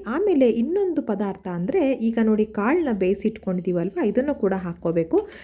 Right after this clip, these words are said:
ನೋಡಿ, ಇದು ಸಂಪೂರ್ಣವಾಗಿ ಎರಡು ವಿಷಲ್‌ಗೆ ನೀಟಾಗಿ ಬೆಂದಿದೆ. ಹಸಿಯಾಗಿ ಫ್ರೆಶ್ ಆಗಿದ್ದಂಥ ಕಾಳುಗಳಾದ್ರಿಂದ ಇದು ನೀಟಾಗಿ ಬೆಂದ್ಕೊಂಡಿದೆ. ಹಾಗೆ ಇದ್ರ ಜೊತೆಗೆ ಹಸಿರು ಮೆಣಸಿನ್ಕಾಯಿ ಕೂಡ ನೀಟಾಗಿ ಸಾಫ್ಟಾಗಿ ಬೆಂದಿದೆ. ನೋಡ್ತಾ ಇದ್ದೀರಲ್ವಾ, ಕೇವಲ ಎರಡೇ ಎರಡು ವಿಷಲ್‌ಗೆ.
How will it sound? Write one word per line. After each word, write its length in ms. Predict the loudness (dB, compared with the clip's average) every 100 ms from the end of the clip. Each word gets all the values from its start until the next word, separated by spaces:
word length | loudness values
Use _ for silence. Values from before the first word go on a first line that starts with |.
| -8 2
ನೋಡಿ, 140 | 4
ಇದು 140 | 4 2
ಸಂಪೂರ್ಣವಾಗಿ 920 | 0 -2 0 2 2 2 0 0 -2
ಎರಡು 240 | 0 0
ವಿಷಲ್‌ಗೆ 440 | 0 0 -2 -2 -2
ನೀಟಾಗಿ 680 | 0 0 -2 -2 -2 0 0
ಬೆಂದಿದೆ. 460 | 2 0 0 0 0 -2 -4 -6 _
ಹಸಿಯಾಗಿ 640 | -2 0 4 4 4 0
ಫ್ರೆಶ್ 400 | -4 -2 -4 -2
ಆಗಿದ್ದಂಥ 580 | -2 -2 -2 -4 -4 -4
ಕಾಳುಗಳಾದ್ರಿಂದ 880 | -6 -2 0 2 0 0 0 -2 2
ಇದು 180 | 2 4
ನೀಟಾಗಿ 600 | 2 0 -2 -2 0 0 -2 -14 _ -6
ಬೆಂದ್ಕೊಂಡಿದೆ. 1000 | 0 0 0 0 0 2 2 0 -8 _ _
ಹಾಗೆ 240 | 2 4
ಇದ್ರ 160 | 4 4
ಜೊತೆಗೆ 360 | 2 2 2
ಹಸಿರು 360 | 0 -2 -4 -4
ಮೆಣಸಿನ್ಕಾಯಿ 520 | 0 0 -2 -2 -4
ಕೂಡ 160 | -2 -2 0
ನೀಟಾಗಿ 500 | 0 0 0 0 0
ಸಾಫ್ಟಾಗಿ 760 | 0 0 0 -2 -4 -6 -2
ಬೆಂದಿದೆ. 400 | -2 -2 0 -2
ನೋಡ್ತಾ 400 | 0 0 -2 -2
ಇದ್ದೀರಲ್ವಾ, 420 | 0 0 0 0
ಕೇವಲ 420 | 0 0 2 2 2
ಎರಡೇ 300 | 2 2 2
ಎರಡು 300 | 2 2 0
ವಿಷಲ್‌ಗೆ. 760 | -4 -6 -6 -6 -8 -12 -20